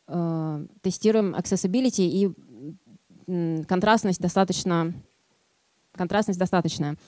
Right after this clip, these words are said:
Но по поводу accessibility в C R M мы больш-, мы не сильно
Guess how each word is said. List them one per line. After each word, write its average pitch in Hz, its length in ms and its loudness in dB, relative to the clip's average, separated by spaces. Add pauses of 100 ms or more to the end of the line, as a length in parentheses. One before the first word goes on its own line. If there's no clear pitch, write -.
(400)
Но 208 480 6
по 196 80 -2
поводу 226 240 6
accessibility 214 960 4
в - 80 -10
C - 120 2
R 196 100 6
M 175 400 4
мы 214 240 4
больш-, 214 300 8
мы 226 140 4
не 233 80 4
сильно 214 420 0